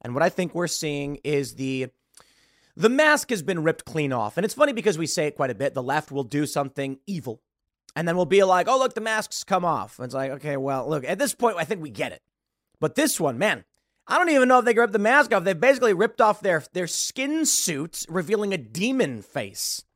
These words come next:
Because what we're getting now is, is I, I, I think this is just shocking. The amount of evil on display. And I, I, I, man, it's crazy 'cause when I was younger, I hated to use the word evil, but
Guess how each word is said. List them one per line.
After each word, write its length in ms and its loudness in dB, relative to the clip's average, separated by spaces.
Because 200 -6
what 120 -4
we're 100 2
getting 300 0
now 320 -2
is, 220 -2
is 300 -6
I, 140 -2
I, 260 -2
I 20 0
think 180 -2
this 100 0
is 120 -6
just 240 -4
shocking. 560 0
The 120 -2
amount 460 2
of 320 -2
evil 400 0
on 220 0
display. 640 -4
And 120 -2
I, 200 0
I, 260 -2
I, 220 -6
man, 160 -2
it's 100 -6
crazy 220 2
'cause 100 -8
when 100 2
I 40 2
was 100 -2
younger, 180 -2
I 60 0
hated 220 -6
to 80 -4
use 80 -6
the 80 -4
word 160 -2
evil, 180 -2
but 240 -4